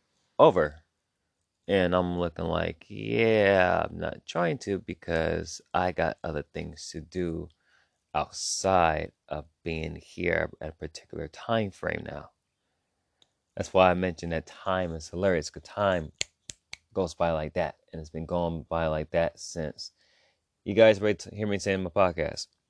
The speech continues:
where it becomes May fifteen to seventeen, I'll call that half a May. Reason why I call that half a May, because right,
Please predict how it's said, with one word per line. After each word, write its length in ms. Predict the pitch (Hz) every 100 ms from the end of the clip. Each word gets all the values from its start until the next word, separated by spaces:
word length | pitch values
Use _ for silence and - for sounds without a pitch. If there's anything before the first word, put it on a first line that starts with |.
| _ _ _
where 180 | 95
it 60 | 104
becomes 440 | 107 - 87 80
May 340 | 85 92 95 80
fifteen 640 | - - 117 - 139 135
to 140 | - 95
seventeen, 640 | - 113 104 123 - 151 -
I'll 100 | 87
call 380 | - - 98 92
that 180 | 92
half 300 | - 90 85
a 60 | 80
May. 180 | 71 71
Reason 160 | 82 80
why 60 |
I 40 | 76
call 180 | 92
that 160 | 82 82
half 220 | 98 98
a 60 | 107
May, 180 | 110 107
because 680 | 90 - 90 82 80 -
right, 240 | 85 92